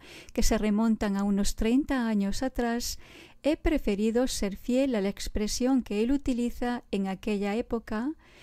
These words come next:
el estado de la conciencia. En cambio, en la traducción de pasajes del tibetano,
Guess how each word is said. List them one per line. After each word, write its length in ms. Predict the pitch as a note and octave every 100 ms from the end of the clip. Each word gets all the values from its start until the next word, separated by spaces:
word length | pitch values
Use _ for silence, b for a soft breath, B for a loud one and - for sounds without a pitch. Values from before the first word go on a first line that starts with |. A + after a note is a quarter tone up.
| B B -
el 180 | G#3
estado 680 | G#3 - - C4+ C4 C4 C4
de 120 | B3+
la 140 | B3 B3
conciencia. 920 | B3+ B3+ - A3 G3 - G#3 G3+ G#3+ - - - - - - - _ - - - - - - - b b b b b
En 200 | A3 G3
cambio, 540 | G#3 G#3+ C4 A#3 C4 -
en 140 | G#3 G3
la 80 |
traducción 540 | G3 G3+ G3 - A#3+ A3+
de 100 | G#3
pasajes 560 | G#3 G#3 A3 A3 G#3
del 160 | - G3
tibetano, 800 | - G3 G3 A3 B3 A3+ A3+